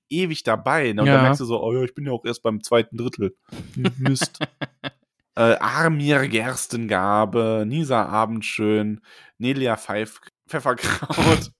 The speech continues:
Speaker 1: <laughs> Ivo Gutfrucht von Michelbinge, Sina Mohnblatt, Gero und Hannay Hellwetter, Emme vom Waldende, Lule Pfefferkraut, Celia Krötfuß, Ima Bolger, Padma Zweifuß aus Michelbinge,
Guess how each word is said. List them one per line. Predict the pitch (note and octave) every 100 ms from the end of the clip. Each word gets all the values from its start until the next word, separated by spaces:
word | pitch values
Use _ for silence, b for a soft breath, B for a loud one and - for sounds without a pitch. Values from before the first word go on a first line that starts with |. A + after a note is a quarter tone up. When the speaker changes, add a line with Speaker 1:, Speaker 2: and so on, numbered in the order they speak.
| _
Speaker 1:
<laughs> | _ -
Ivo | F3 D3+ C#3+ C3
Gutfrucht | E3 E3+ - C3+ B2+ -
von | C3 A#2
Michelbinge, | A#2 C3 G2+ A#2 A#2 A#2 B B B
Sina | - D3+ C3
Mohnblatt, | A2 A#2 G#2+ G#2 G#2 G#2
Gero | G#2 D3+ G3 E3 C3+
und | A#2 -
Hannay | B2+ C3+ B2
Hellwetter, | A2+ C#3 C#3+ B2 A#2 B2 A#2 - B B B -
Emme | D#3 D#3
vom | C#3+ C#3 A#2+
Waldende, | A#2+ C3+ - A#2 A#2+ B2
Lule | B2 G#3 F3+
Pfefferkraut, | C#3+ - B2+ - G2+ G#2+ G#2+ -
Celia | - D#3+ C3
Krötfuß, | - B2 A#2 - - G#2+ -
Ima | B2+ A#2+
Bolger, | G2 G2 G2 G#3+ -
Padma | - - B2 A#2
Zweifuß | - G2+ G#2+ A#2 -
aus | -
Michelbinge, | C3+ C3+ C3+ A2+ A2 A2+